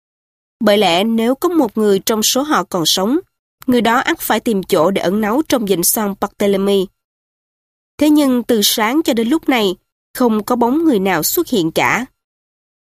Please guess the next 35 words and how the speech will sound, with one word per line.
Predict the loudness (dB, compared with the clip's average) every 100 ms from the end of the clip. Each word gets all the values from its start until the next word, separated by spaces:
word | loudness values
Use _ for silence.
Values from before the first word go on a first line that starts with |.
| _ _ _ _
Như | 0 2 2
ta | 0 -2
đã | 0
biết, | 0 0 -2 _ _ _ -2
trên | 0 2
thuyền | 2 2 0
không | -2 -2 -2
có | -2
hàng | -2 -2
hóa | -2 -2 -2
gì, | 0 -2 -2 _ _ _ -10
và | -2 0 0
con | 0 -2
thuyền | 0 0 0 -2
chạy | 0 -2
không | -2 -4 -2
tải | 0 0 0
đến | 0 2 2
Molunes. | 2 2 2 0 0 -2 -4 _ _ _ _ _ _ _ _ _ _ _ _ _ -2
Nhưng | 2 2 2
cái | 0 -2
chính | 0 2 2 2
là | 0
con | 0 -2 0
rê | 0 0
đã | 0
có | -2
trong | -2 -2 -2
tay | -2 0
một | 0 -2 -2
con | -4 -4
tàu | 0 0 0
để | 0
rời | 0 0
đảo | 2 2 0